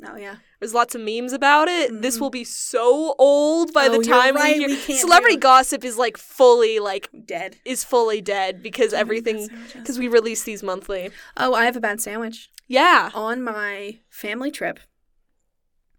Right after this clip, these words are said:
Speaker 1: where the lice were, I ate a sandwich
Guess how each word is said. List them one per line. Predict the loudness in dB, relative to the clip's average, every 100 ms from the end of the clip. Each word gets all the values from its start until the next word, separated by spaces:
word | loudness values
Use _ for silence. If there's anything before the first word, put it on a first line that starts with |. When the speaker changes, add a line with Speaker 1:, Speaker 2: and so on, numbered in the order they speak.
| _
Speaker 1:
where | -10 -8
the | -8
lice | -8 -8 -10 -12
were, | -14 -14 -18 _ _ -20 _ _
I | -4 -4 -4 -6 -10 _ _ _ _ _ _ 0
ate | 2
a | 2
sandwich | 0 0 0 0 0 -2 -4